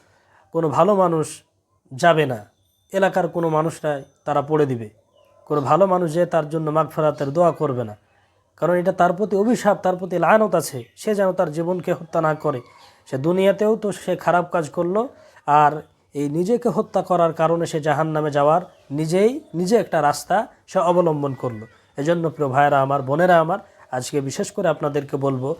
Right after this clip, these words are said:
ছোট্টখাট্ট বিষয়ে, দুনিয়ার কোনো বিষয়ে আমরা কষ্ট পেয়ে আমাদের নিজের জীবনকে যেন আমরা নষ্ট না করি, হত্যা না করি।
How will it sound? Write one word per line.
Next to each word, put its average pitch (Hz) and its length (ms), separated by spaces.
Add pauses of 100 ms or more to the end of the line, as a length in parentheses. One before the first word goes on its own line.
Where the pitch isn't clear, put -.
(260)
ছোট্টখাট্ট 185 600
বিষয়ে, 165 400
দুনিয়ার 160 420 (180)
কোনো 160 160
বিষয়ে 156 380 (380)
আমরা 143 260
কষ্ট 190 280
পেয়ে 156 280 (760)
আমাদের 165 300
নিজের 160 340
জীবনকে 175 460
যেন 160 160
আমরা 139 220
নষ্ট 147 280
না 135 180
করি, 127 220
হত্যা 185 320
না 139 140
করি। 123 240